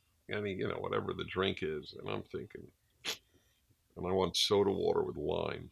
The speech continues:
And it sounds pathetic. What am I gonna do?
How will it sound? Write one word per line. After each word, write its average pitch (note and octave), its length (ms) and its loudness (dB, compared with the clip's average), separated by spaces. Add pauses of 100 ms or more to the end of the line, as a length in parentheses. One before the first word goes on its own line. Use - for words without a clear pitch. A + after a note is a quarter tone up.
(1500)
And - 260 -6
it - 120 -8
sounds C3 240 0
pathetic. - 500 -4 (1400)
What A#2 180 10
am C#3+ 100 6
I D3 120 10
gonna D3+ 200 10
do? D#3 420 6